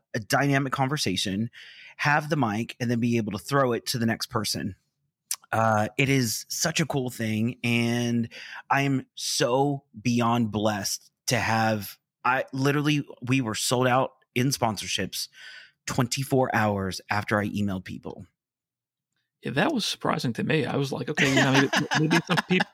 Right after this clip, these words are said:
Speaker 2: maybe some people are still kinda, like, you know, hurt economically from the year before," but nah, it seemed like people were all guns blazing, ready to go.
Speaker 1: Yeah, so what, so this is the thing is, what I wanted to do is this will not have a regular trade show.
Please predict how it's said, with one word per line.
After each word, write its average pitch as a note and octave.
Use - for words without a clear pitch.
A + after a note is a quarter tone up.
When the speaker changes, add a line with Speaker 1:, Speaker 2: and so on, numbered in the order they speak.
Speaker 2:
maybe G#3
some F3
people F3
are C3+
still -
kinda, C3
like, A2+
you B2+
know, A2+
hurt -
economically C3
from A#2+
the A2+
year C#3+
before," E3
but -
nah, F3+
it -
seemed D3+
like C3+
people C#3
were B2
all C3+
guns B2+
blazing, D3+
ready B2
to B2+
go. A#2+
Speaker 1:
Yeah, F3
so D3
what, C#3+
so -
this G#3
is A3+
the G3+
thing D#3
is, A#2+
what B2+
I C3
wanted D3
to C#3
do A#2+
is A#2
this E3+
will F#3+
not D#3
have A#2
a A#2+
regular A2
trade G2
show. G1+